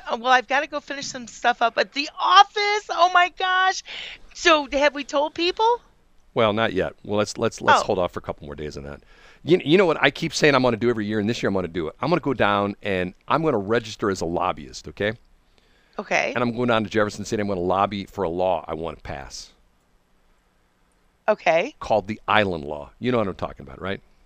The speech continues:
Speaker 1: I do.
Speaker 2: In Saint Charles City, there are over a hundred areas that are not in the city. They're small little islands of unincorporated, um,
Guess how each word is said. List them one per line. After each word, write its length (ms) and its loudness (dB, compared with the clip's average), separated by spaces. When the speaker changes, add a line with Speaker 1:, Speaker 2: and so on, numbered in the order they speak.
Speaker 1:
I 120 6
do. 300 -8
Speaker 2:
In 380 0
Saint 320 -2
Charles 340 0
City, 540 -4
there 160 -2
are 240 -4
over 180 -4
a 160 -6
hundred 540 -6
areas 540 -6
that 160 -2
are 80 -2
not 260 0
in 160 -6
the 60 -8
city. 360 -12
They're 120 -12
small 360 -2
little 220 -2
islands 400 -2
of 100 -12
unincorporated, 880 -6
um, 480 -8